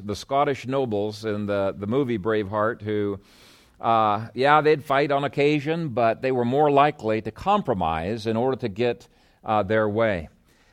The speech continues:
Uh, now, in the last message I gave from Matthew chapter ten, we saw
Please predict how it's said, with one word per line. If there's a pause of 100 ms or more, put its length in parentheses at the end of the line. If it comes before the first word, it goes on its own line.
(100)
Uh,
now,
in
the
last
message
I
gave
from
Matthew
chapter
ten, (100)
we
saw